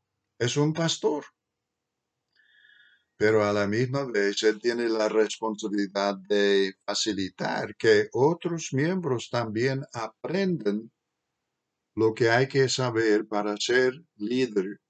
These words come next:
espiritual, colaborando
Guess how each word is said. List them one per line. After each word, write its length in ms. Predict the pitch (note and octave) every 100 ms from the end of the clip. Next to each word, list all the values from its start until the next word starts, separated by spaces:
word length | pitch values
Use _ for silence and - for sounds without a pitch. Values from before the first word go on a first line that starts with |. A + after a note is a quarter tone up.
| -
espiritual, 1000 | G2+ - - A2+ A2 G2+ A2+ G#2 F#2 F2+ _ _ _ _ _ _ _ _ _ _ _ _ _ _ _
colaborando 1000 | G#2 A2 G#2 G#2 G2+ A2 A#2+ G2+ F2